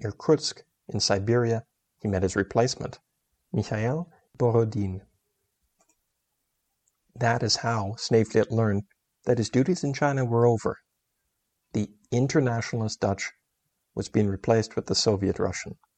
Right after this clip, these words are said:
Internationalism was now less important in Moscow than the Soviet Union's national interests.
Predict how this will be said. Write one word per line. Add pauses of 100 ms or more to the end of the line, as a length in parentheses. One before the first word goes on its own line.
(800)
Internationalism
was
now
less
important
in
Moscow (580)
than
the
Soviet
Union's
national
interests.